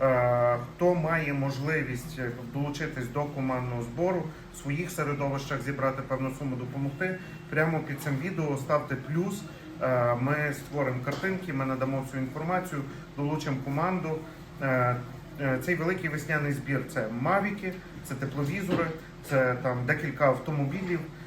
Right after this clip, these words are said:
І це всі наші хлопці, з якими ми вже два роки, е, е, разом, е, навіть зовнішніх запитів не включаємо, бо, бо стільки назбиралось внаслідок розбиття, е, артилерією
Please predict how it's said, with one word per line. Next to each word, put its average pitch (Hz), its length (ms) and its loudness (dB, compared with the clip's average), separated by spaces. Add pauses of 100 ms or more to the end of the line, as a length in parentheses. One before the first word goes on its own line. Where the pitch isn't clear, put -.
(200)
І 143 40 -6
це - 140 -4
всі 202 240 -4
наші 180 300 0 (120)
хлопці, 170 400 0
з 151 80 -6
якими 151 320 -2
ми 147 120 0
вже 135 160 -2
два 139 180 2
роки, 143 300 0
е, - 560 -6
е, 117 340 4 (640)
разом, 160 500 4 (380)
е, 131 40 6 (640)
навіть 139 280 4
зовнішніх 185 520 2
запитів 156 440 0
не 147 100 -2
включаємо, 160 560 -2 (420)
бо, 131 340 8
бо 139 80 0
стільки 180 320 -4
назбиралось 151 760 0 (260)
внаслідок 139 540 0
розбиття, 127 580 2 (320)
е, 127 60 2
артилерією 151 840 4